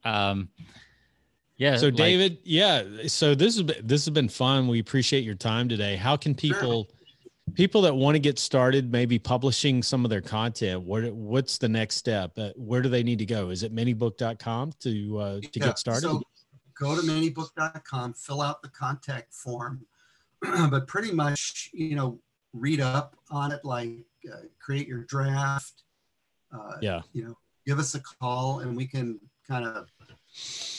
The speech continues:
Speaker 3: scope things out and tell you, you know,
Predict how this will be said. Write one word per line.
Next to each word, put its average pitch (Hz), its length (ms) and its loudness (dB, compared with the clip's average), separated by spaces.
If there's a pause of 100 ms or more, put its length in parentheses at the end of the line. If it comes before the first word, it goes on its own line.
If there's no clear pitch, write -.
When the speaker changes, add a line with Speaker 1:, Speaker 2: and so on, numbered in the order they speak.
(140)
Speaker 3:
scope 143 400 -4
things 139 340 -2
out 127 320 0
and 123 140 -10
tell 139 180 -2
you, 123 640 -4
you 123 140 -8
know, 110 280 -10